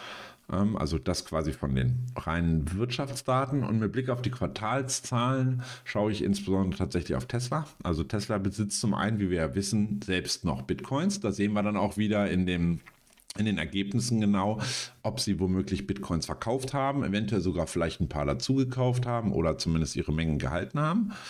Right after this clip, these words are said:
Und, ähm, ja, und zum anderen sind halt dann Tesla, aber auch tatsächlich Netflix, beides Unternehmen, die Marktführer in ihren Sektoren darstellen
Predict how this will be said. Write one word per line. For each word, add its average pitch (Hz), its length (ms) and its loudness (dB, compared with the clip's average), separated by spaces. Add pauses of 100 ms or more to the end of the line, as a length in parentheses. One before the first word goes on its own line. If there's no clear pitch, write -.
(500)
Und, 127 760 2
ähm, 113 500 2
ja, 78 460 0
und 85 160 0
zum 107 120 0
anderen 107 260 2
sind 110 120 2
halt 107 180 0
dann 98 180 2
Tesla, 120 420 -2
aber 98 240 0
auch - 120 0
tatsächlich 95 520 -2
Netflix, 104 500 -2
beides 120 380 -2
Unternehmen, 107 500 2
die 92 120 0
Marktführer 90 640 0
in 117 140 0
ihren 113 160 2
Sektoren 120 440 0
darstellen 123 520 0